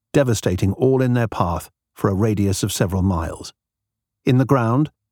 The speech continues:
as the meteorite penetrated the rocky plain,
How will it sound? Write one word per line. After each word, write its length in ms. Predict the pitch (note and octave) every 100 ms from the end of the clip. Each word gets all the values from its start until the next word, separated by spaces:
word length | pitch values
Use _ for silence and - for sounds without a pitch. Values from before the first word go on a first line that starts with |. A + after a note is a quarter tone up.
| _
as 140 | - A2
the 60 |
meteorite 520 | A2+ B2+ C3+ A#2 A#2 -
penetrated 540 | C3 A2+ A#2+ A2 A#2+
the 80 | A#2+
rocky 360 | G2+ A2+ - F2
plain, 400 | - G2 F2